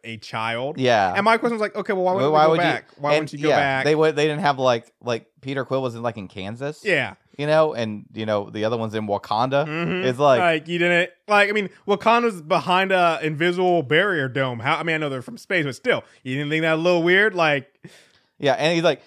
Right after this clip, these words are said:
Speaker 2: he's like, "Well, he's got a mouth hole and two eyes and two ears."
Speaker 1: Mm-hmm.
Speaker 2: I'm like, "So do you."
Speaker 1: And so does every, like, you didn't bump into any other kids before you saw him? That was the first child you saw was the Prince of Wakanda?
Speaker 2: Yeah,
Speaker 1: What,
Speaker 2: yeah.
Speaker 1: so one thing, uh, 'cause at first I'm gonna say, yeah, the one downside is that Wakanda gets destroyed. But then you find out that's even a lie. Like,
Speaker 2: Yeah.
Speaker 1: no, Wakanda's fine. Like,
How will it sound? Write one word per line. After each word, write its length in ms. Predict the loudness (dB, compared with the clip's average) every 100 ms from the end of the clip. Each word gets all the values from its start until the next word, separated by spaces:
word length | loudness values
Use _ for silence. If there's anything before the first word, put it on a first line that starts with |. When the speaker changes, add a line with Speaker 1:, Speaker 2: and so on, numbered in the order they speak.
| _
Speaker 2:
he's 100 | -4 0
like, 120 | 0
"Well, 100 | 0
he's 140 | 0
got 120 | 0 0
a 40 |
mouth 260 | 2 0 2
hole 300 | 0 0 -2
and 80 |
two 180 | -4 0
eyes 260 | 2 2 0
and 120 | -6
two 80 | -4
ears." 160 | -4
Speaker 1:
Mm-hmm. 80 | -2
Speaker 2:
I'm 80 | 0
like, 140 | -2
"So 360 | -2 0 2 2
do 240 | 2 2
you." 560 | 0 -2 0 0 0 0
Speaker 1:
And 280 | 0 -4 -6
so 180 | 0 2
does 240 | 2 -2 0
every, 300 | 0 0 -2
like, 240 | 2 0
you 80 | 2
didn't 200 | 0 2
bump 180 | 0 0
into 180 | 0 0 0
any 220 | 2 2
other 180 | 2 0
kids 320 | 0 0 0
before 300 | -4 -2 -2
you 120 | -2
saw 280 | -2 0 2
him? 80 | 0
That 120 | -2
was 100 | -4
the 100 | -8
first 360 | -4 -2 -2
child 320 | -4 -2 -2 -4
you 60 |
saw 240 | -6 -2 -2
was 160 | -2
the 80 | -6
Prince 300 | -6 -6 -4
of 60 | -8
Wakanda? 580 | -10 -6 -4 0 0 -2 2
Speaker 2:
Yeah, 540 | 4 6 6 6 4
Speaker 1:
What, 160 | -2 -2
Speaker 2:
yeah. 320 | 2 4 4
Speaker 1:
so 120 | 2
one 280 | 2 0 0
thing, 220 | -2 -2
uh, 160 | 0 0
'cause 140 | -2 -6
at 120 | -4
first 160 | -4
I'm 40 | -4
gonna 80 | -6
say, 100 | -4
yeah, 160 | -2
the 100 | -4
one 240 | -4 -6 -6
downside 400 | -6 -6 -8 -10
is 80 | -8
that 160 | -10
Wakanda 380 | -12 -12 -12 -10
gets 140 | -14 -16
destroyed. 480 | -18 -12 -8 -8
But 80 | -10
then 100 | -12
you 60 | -10
find 180 | -10 -8
out 60 |
that's 180 | -10 -10
even 200 | -12 -10
a 60 | -12
lie. 280 | -12 -14 -12
Like, 200 | -8 -4
Speaker 2:
Yeah. 140 | -4
Speaker 1:
no, 120 | -4
Wakanda's 500 | -8 -10 -6 -4 -6 -6
fine. 460 | -4 0 0 -2
Like, 200 | -2 -4